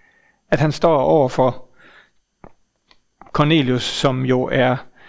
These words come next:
øh, troende. Han tror på Gud, men han er ikke jøde. Han er det, man beskriver som hedningekristen. Øhm, og de her to mennesker, de burde egentlig slet ikke mødes.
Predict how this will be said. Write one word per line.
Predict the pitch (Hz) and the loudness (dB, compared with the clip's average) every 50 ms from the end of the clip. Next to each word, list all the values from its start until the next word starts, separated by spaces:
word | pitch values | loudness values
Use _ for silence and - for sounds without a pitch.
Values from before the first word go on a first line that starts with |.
| - - - - _ _ _ - | -20 -20 -20 -20 _ _ _ -2
øh, | 147 135 123 123 120 117 110 113 - _ _ _ _ _ _ _ - _ - _ - - 180 | 0 0 0 0 -2 -4 -6 -8 -14 _ _ _ _ _ _ _ -20 _ -20 _ -12 -6 -6
troende. | - - - 170 190 220 233 202 156 - - - - _ _ _ | -2 0 2 2 2 0 0 -2 -2 -4 -6 -12 -20 _ _ _
Han | _ 160 160 | _ -2 -2
tror | - - 208 220 165 | 2 2 2 2 2
på | - - 139 | 0 -2 -2
Gud, | 131 135 156 160 - - - - - _ _ | 0 0 -2 -2 -6 -10 -20 -20 -20 _ _
men | - 135 | -2 0
han | 143 135 139 | 0 0 0
er | 131 | 0
ikke | 165 175 - - | -2 -2 0 0
jøde. | 160 156 165 170 180 175 - - - - _ _ _ _ _ _ _ _ _ _ _ _ _ _ _ _ | 2 2 4 2 0 0 -2 -6 -12 -20 _ _ _ _ _ _ _ _ _ _ _ _ _ _ _ _
Han | - - 143 135 | -2 -2 0 0
er | 135 135 127 123 - - - - - - - - - _ | 2 0 0 0 -4 -10 -18 -20 -20 -20 -20 -20 -2 _
det, | 156 151 | 0 2
man | 160 156 147 139 135 135 131 - - - - _ _ - - _ | 2 0 -2 -2 -2 -4 -4 -6 -10 -16 -20 _ _ -20 -6 _
beskriver | - 143 - - 175 165 147 131 | -2 -2 0 0 2 2 2 2
som | - - 131 123 | 0 0 -2 0
hedningekristen. | 107 95 147 160 180 185 175 165 135 127 131 - - - - - - - - - - - - _ _ _ _ _ _ _ - - - - - - - - - - _ _ _ | 2 2 2 2 2 2 0 0 -2 -4 -6 -6 -6 -6 -4 -6 -8 -8 -8 -8 -8 -10 -16 _ _ _ _ _ _ _ -20 -20 -20 -20 -20 -20 -20 -20 -20 -20 _ _ _
Øhm, | - - 131 127 127 127 123 127 127 127 127 - - - _ _ _ _ | -2 0 0 0 -2 -2 -2 -2 -4 -6 -8 -10 -14 -20 _ _ _ _
og | - - 170 170 | -4 -2 0 2
de | 240 214 | 4 4
her | 233 | 2
to | 226 - 254 240 208 | 2 2 2 2 4
mennesker, | 170 175 208 226 214 - - - - - - _ _ _ _ _ _ _ _ _ _ _ _ _ _ | 4 2 2 2 0 -2 -4 -4 -4 -8 -16 _ _ _ _ _ _ _ _ _ _ _ _ _ _
de | - 165 | -2 -2
burde | 156 - 185 196 202 196 - | 2 4 4 4 4 2 0
egentlig | 170 165 151 131 131 | 0 0 0 -2 -4
slet | - - 151 143 151 | 0 2 2 2 2
ikke | 151 - 156 | 0 0 0
mødes. | 147 151 160 160 139 - - - - | 2 2 2 0 -2 -4 -8 -12 -14